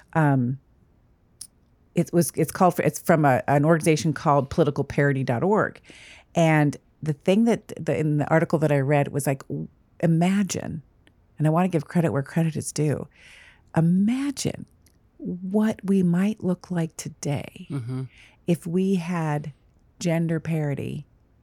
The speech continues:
Speaker 1: since seventeen seventy-six.
Speaker 2: Yeah. Yes.
Speaker 1: I mean, just pause for a moment and think what our society, our community, our schools, our prisons, our jails, our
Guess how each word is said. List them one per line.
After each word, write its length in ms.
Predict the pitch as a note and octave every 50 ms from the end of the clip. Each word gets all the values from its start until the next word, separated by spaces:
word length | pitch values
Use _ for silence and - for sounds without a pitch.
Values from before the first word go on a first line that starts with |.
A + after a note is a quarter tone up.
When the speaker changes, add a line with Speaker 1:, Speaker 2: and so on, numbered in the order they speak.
| _ _ _ _ _ _ _ _ -
Speaker 1:
since 320 | - - - F#3 E3 D3 -
seventeen 520 | - D3+ C#3+ C#3+ C3+ C3 - - B2 B2+
seventy-six. 840 | C3+ - C#3 C3 - - - - C#3+ - - - - - - - - - - - - -
Speaker 2:
Yeah. 80 | C#3 - - - _ _ _ _ _ _ _ _ _ _ -
Yes. 160 | - F#3 A#3 B3+
Speaker 1:
I 80 | G3 F#3+
mean, 260 | G3 G3 F#3 E3 D3+ - _ _ _ _ _ - _ _ _ _ _ -
just 640 | - - B3 B3+ B3 B3 - - - _ - - - _ -
pause 540 | - - A#3+ G#3 A3+ B3 B3 A#3+ A3+ - -
for 160 | - - C#3+
a 100 | A#2+ A2
moment 600 | - - - - - - - - _ - - - _ _ -
and 180 | F3 E3 D#3 -
think 540 | - - - - - G#3 - - - - -
what 120 | D#3+ - -
our 200 | - E3 E3 E3
society, 680 | - - - - - - E3+ D#3+ F3 F3 E3 D#3+ A#2+ -
our 120 | - D3 C#3
community, 800 | _ - - D#3+ D#3+ D#3 D#3+ E3 E3 D#3+ D#3+ D3 C3 C3 D3 _ - - - - - - - -
our 140 | - F3 D#3+
schools, 840 | - - - - - E3+ E3+ E3 E3 E3+ E3 D#3 D3 C#3+ - - _ _ -
our 120 | F3 E3+
prisons, 640 | - - - F3+ E3 E3 D#3+ D3+ D3+ C#3+ C#3 - - - -
our 100 | E3+ D#3+
jails, 720 | D#3 - - E3+ E3+ E3 D#3+ D3+ C#3 G#2 G2 E2 D#2 - - - _ _ _ _ - - -
our 420 | E3+ E3 D#3+ D#3 D#3 D3+ D#3